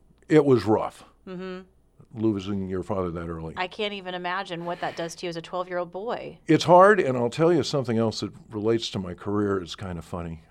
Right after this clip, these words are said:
Speaker 1: I went to a Catholic school for years, and, um, for four of those years, I had an Irish nun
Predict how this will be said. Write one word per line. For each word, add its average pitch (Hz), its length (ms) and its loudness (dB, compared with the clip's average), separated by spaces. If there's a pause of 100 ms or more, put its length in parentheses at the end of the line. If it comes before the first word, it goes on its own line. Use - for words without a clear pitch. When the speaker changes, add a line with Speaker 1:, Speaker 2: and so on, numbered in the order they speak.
Speaker 1:
I 98 140 -4
went 104 180 -4
to 117 100 -4
a 107 60 -6
Catholic 95 360 -6
school 165 320 6
for - 160 -6
years, 101 400 -4 (720)
and, 101 400 -6
um, 98 500 -2 (440)
for - 180 -4
four 254 260 2
of 143 40 -2
those 90 180 -4
years, 107 300 -2
I 139 140 4
had 165 180 2
an 113 180 -2
Irish 135 440 -2
nun 87 420 -6